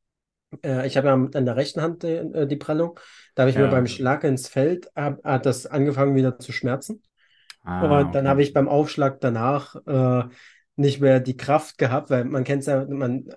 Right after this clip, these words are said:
Speaker 1: hält ja dann
Speaker 2: Ja.
Speaker 1: automatisch teilweise zurück und dann kann man nicht mehr was Netz. Aber sonst eine hundert Prozent Quote von sieben Aufschlägen. Und, äh, Angriffe waren auch hundert Prozent. Also jeder Angriff war ein Punkt.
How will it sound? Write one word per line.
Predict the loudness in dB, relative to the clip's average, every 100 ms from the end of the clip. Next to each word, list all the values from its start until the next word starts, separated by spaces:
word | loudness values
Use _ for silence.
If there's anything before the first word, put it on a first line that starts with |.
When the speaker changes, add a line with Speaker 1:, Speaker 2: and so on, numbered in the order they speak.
| _
Speaker 1:
hält | -2 2
ja | 4
dann | 2 2
Speaker 2:
Ja. | 0
Speaker 1:
automatisch | 0 0 -2 -2
teilweise | 0 0 0 -2
zurück | -4 -2
und | 0
dann | -2
kann | -2 -2
man | -2
nicht | -4
mehr | -6
was | -6 -4
Netz. | -6 -6 -20 -10
Aber | 2 4
sonst | 4 4
eine | 2
hundert | 2 0 -2
Prozent | -6 -2 -4 -4
Quote | -6 -2 -2 -2 -10 _ _ -20 _ _ _
von | 0 2 2 -4
sieben | -4 -2
Aufschlägen. | -2 -4 -6 -4 -2 -4 -8 _ _ _ _ 0
Und, | 2 4 4 0 -2 -4
äh, | 0 2 2 0
Angriffe | 0 0 0 -2 -2 0 0
waren | 0 -2
auch | 0 0 0 -10
hundert | -2 0 0 -4
Prozent. | -10 -6 -2 -2 -4
Also | -4 -2 0
jeder | 0 0 0
Angriff | -2 -4 -2
war | -2
ein | 0
Punkt. | 0 -2 -4